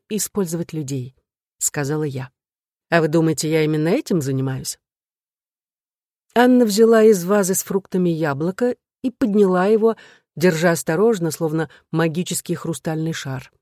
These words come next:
"Видите это яблоко? Сладкое, хрустящее, с ярко-красной кожурой. А ведь так было не всегда, знаете ли.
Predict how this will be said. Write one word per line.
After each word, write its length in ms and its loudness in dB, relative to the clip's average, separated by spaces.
"Видите 440 0
это 160 2
яблоко? 520 -4
Сладкое, 600 -2
хрустящее, 840 -4
с 160 -8
ярко-красной 760 2
кожурой. 580 -2
А 60 2
ведь 200 0
так 200 0
было 160 0
не 140 2
всегда, 540 -2
знаете 420 -4
ли. 140 -12